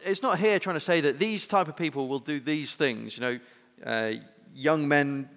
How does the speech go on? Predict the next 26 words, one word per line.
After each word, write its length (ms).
having 260
visions 400
and 80
old 240
men 320
dreams, 800
you 100
know, 60
very 180
precisely 640
like 200
that. 180
No, 120
it's, 260
all 360
of 140
these 440
were 80
ways 520
in 140
the 120
Old 200
Testament 720
that 240
God 320
spoke 560